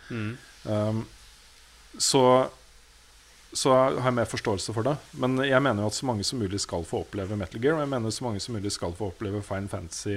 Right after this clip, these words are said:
Speaker 2: og sånne ting.
Speaker 1: Mm.
Speaker 2: Så for min del så skulle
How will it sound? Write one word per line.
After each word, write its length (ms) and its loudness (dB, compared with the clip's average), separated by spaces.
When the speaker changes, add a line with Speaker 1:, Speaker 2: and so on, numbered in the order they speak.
Speaker 2:
og 240 -4
sånne 180 -4
ting. 160 0
Speaker 1:
Mm. 340 -6
Speaker 2:
Så 160 0
for 140 -2
min 220 2
del 200 6
så 240 4
skulle 240 0